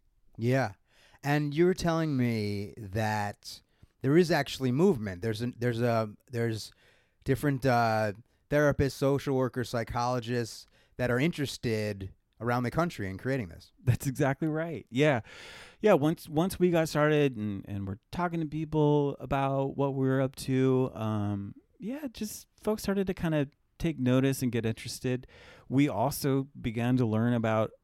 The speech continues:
Speaker 2: other outfits that predated ours. Um, there's one in Minneapolis called Phoenix Mental Health. They've been around for, like, seven years.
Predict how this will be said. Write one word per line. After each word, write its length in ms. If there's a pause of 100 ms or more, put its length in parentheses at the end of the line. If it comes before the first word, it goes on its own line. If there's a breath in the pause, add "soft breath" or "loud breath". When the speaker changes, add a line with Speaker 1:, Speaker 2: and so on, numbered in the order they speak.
(280)
Speaker 2:
other 720
outfits 680
that 280
predated 840 (160)
ours. 720 (260)
Um, 540 (140)
there's 240
one 160
in 100
Minneapolis 680
called 260
Phoenix 380
Mental 200
Health. 240
They've 160
been 120
around 280
for, 100
like, 200
seven 360
years. 500